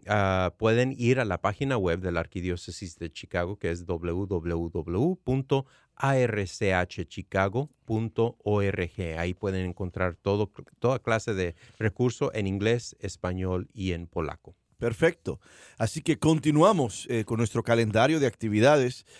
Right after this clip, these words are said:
Speaker 2: y deseamos anunciar, eh, la siguiente actividad, boda especial. La boda especial son para parejas interesadas en casarse por la iglesia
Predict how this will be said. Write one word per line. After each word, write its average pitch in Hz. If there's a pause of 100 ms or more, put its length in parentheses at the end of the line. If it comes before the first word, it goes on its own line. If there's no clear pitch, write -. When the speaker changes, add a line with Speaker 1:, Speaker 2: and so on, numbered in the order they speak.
(160)
Speaker 2:
y 147
deseamos 240
anunciar, 156
eh, 110 (240)
la 117
siguiente 165
actividad, 98 (460)
boda 214 (140)
especial. 107 (640)
La 123
boda 247
especial 139
son 131
para 165
parejas 131
interesadas 123 (440)
en 117
casarse 151
por 131
la 185
iglesia 123